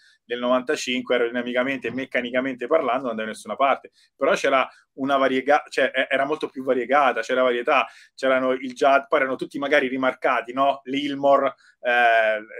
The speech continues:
il Già, e, e così via. Però c'è-, c'è-,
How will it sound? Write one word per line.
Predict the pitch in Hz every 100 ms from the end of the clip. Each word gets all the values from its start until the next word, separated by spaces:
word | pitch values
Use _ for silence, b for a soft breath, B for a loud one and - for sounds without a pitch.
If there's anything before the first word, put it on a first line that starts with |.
| 113 110 107
il |
Già, | 104 131
e, | 123 _ _ 131 -
e |
così | - 127 -
via. | 123 151 110 92 _ _
Però | 127 180 233
c'è-, | - 143 -
c'è-, | - 165